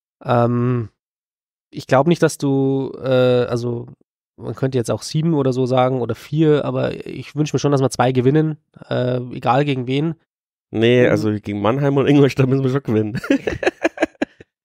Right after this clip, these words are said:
Speaker 1: Na, da kannst du eigentlich auch gegen Lübeck gewinnen.
Speaker 2: Ja, dann kannst du auch gegen Lübeck gewinnen.
Speaker 1: Äh, ja, Ingolstadt ist natürlich auch ein bisschen emotionalere Geschichte,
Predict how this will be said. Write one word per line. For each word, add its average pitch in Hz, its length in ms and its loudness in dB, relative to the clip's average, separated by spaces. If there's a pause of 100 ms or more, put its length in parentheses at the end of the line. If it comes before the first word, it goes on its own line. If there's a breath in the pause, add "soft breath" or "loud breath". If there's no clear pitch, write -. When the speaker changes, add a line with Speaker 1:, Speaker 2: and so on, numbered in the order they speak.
(200)
Speaker 1:
Na, 117 40 -12
da 110 80 -6
kannst 160 200 -2
du 175 40 -2
eigentlich 170 120 2
auch 151 80 0
gegen 147 140 -4
Lübeck 131 300 -4
gewinnen. 113 180 -8
Speaker 2:
Ja, 120 100 6
dann 151 140 2
kannst 175 140 0
du 180 40 4
auch 175 60 0
gegen 170 160 -6
Lübeck 170 240 -2
gewinnen. 127 180 0
Speaker 1:
Äh, 131 460 -2 (180)
ja, 147 480 2 (520)
Ingolstadt 156 520 0
ist 143 100 -2
natürlich 143 220 0
auch 123 100 -2
ein - 20 -20
bisschen 131 220 -8
emotionalere 139 600 0
Geschichte, 147 680 2